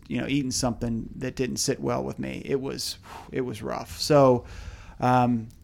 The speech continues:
I, I had some, I, I gained some sort of sympathy for, um,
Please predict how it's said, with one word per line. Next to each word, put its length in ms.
I, 380
I 140
had 300
some, 400
I, 460
I 140
gained 440
some 160
sort 200
of 80
sympathy 580
for, 540
um, 420